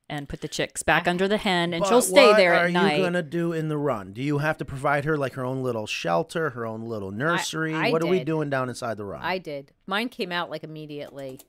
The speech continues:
Speaker 3: Both
Speaker 1: Yeah.
Speaker 3: times, and I, I got a dog crate that I reinforced with some, like, deer netting 'cause the little babies can pop through, and I just had them in there, and then I would sometimes let them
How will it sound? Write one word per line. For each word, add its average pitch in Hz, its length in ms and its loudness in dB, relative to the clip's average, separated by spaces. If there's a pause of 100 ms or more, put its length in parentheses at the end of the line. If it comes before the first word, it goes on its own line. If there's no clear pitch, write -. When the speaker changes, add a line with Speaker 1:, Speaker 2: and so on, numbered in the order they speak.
(180)
Speaker 3:
Both 208 100 0
Speaker 1:
Yeah. 170 220 2
Speaker 3:
times, 165 420 -8
and 160 120 -12
I, 156 300 -8
I 160 160 -12
got 151 320 -10
a 151 100 -12
dog 143 400 -8
crate 147 360 -16
that 139 100 -12
I 139 60 -10
reinforced 143 920 -12 (640)
with 147 240 -12
some, 143 380 -12
like, 135 240 -16
deer 147 160 -12
netting 131 260 -14
'cause - 160 -20
the - 100 -20
little 147 140 -16
babies 135 320 -14
can 135 120 -20
pop - 280 -14
through, 139 340 -12
and 143 140 -16
I 139 80 -14
just - 280 -20
had 147 120 -14
them 143 140 -14
in 139 100 -14
there, 143 300 -8
and 151 180 -12
then 147 120 -12
I 147 100 -8
would 143 260 -12 (420)
sometimes 160 440 -14
let 160 180 -14
them 151 240 -16